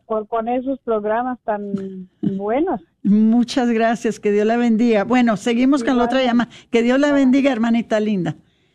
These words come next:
Speaker 2: Buenas tardes, ¿con quién tengo el placer?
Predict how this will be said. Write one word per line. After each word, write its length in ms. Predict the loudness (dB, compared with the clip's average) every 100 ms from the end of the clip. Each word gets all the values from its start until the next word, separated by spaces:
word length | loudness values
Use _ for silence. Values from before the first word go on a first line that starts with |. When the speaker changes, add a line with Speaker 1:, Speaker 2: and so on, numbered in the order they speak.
| _ _ _ _ _ _ _ -2
Speaker 2:
Buenas 440 | 0 2 2 0
tardes, 420 | 0 0 0 -2 0
¿con 180 | -2
quién 260 | 0 2 2
tengo 320 | 2 2 2
el 80 | 0
placer? 680 | 0 -2 -2 -2 -2 -4